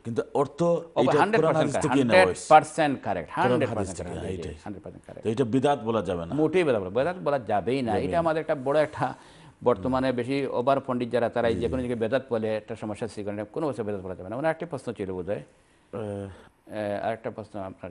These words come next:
Speaker 2: ছিল।
Speaker 1: ওনার আরেকটি
Speaker 2: জি,
Speaker 1: একটা
Speaker 2: যাই
Speaker 1: প্রশ্ন
Speaker 2: হোক,
Speaker 1: ছিল।
Speaker 2: আপনার এই প্রশ্ন আমরা উত্তর দিলাম। আর আরেকটি প্রশ্ন আপনি করেছিলেন, যাই হোক, তো আমরা হয়তো শুনলে আমরা
Speaker 1: প্রশ্ন আসলে।
Speaker 2: জি, আমরা ইনশাআল্লাহ আনসার দেওয়ার চেষ্টা করব।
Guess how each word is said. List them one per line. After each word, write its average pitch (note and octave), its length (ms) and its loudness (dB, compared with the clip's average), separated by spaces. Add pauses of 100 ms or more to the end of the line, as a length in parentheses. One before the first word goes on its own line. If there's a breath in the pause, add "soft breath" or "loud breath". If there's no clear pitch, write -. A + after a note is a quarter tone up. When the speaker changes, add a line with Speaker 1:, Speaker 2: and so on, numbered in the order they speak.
Speaker 2:
ছিল। G2 160 -12
Speaker 1:
ওনার G#2 320 -8
আরেকটি - 1500 -18
Speaker 2:
জি, A#2+ 60 0
Speaker 1:
একটা A2 100 -4
Speaker 2:
যাই C3 100 6
Speaker 1:
প্রশ্ন C3+ 120 4
Speaker 2:
হোক, C3 100 0
Speaker 1:
ছিল। F2 80 -2
Speaker 2:
আপনার B2+ 240 2 (100)
এই C#3 120 6
প্রশ্ন C#3 300 0
আমরা B2+ 140 4
উত্তর A#2 260 2
দিলাম। G#2+ 480 -2 (440)
আর G#2 680 2 (480)
আরেকটি B2+ 760 -2
প্রশ্ন B2 380 -4
আপনি A2 240 -4
করেছিলেন, G#2+ 680 -4 (680)
যাই A2+ 240 0
হোক, A2 140 -4
তো A2+ 80 -2
আমরা A2 260 0
হয়তো G#2+ 200 -2
শুনলে G#2 300 -4
আমরা G#2 160 0
Speaker 1:
প্রশ্ন G2 300 -2
আসলে। F#2 320 -12 (180)
Speaker 2:
জি, G#2+ 120 -2
আমরা G2 180 -2
ইনশাআল্লাহ G2 400 -4
আনসার F#2+ 180 -8
দেওয়ার F#2+ 200 -6
চেষ্টা G#2 200 -8
করব। A2 320 -6